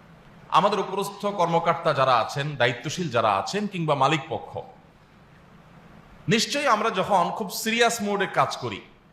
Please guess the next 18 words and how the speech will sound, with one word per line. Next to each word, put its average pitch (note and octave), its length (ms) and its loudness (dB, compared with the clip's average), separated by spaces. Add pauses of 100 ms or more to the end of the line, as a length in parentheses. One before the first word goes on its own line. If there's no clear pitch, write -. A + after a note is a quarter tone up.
(280)
খুব G#3 160 4
আন্তরিকতার G3+ 580 0
সাথে F#3+ 240 -4
কাজ D#3+ 300 2
করি, A2+ 240 -6 (840)
এরকম A3+ 320 0
সময় G3+ 340 -2
যদি F#3+ 220 -6
মালিক E3+ 320 0 (100)
পক্ষ D3+ 320 -4 (300)
আমাকে C#3 340 0
দেখে C3 220 -2
ফেলেন, F#2+ 440 -2
আমার C#3+ 240 2
উপরস্থ E3+ 360 -4
কর্মকর্তা D#3+ 560 -2
আমাকে D3 240 -2
দেখেন, D3 420 0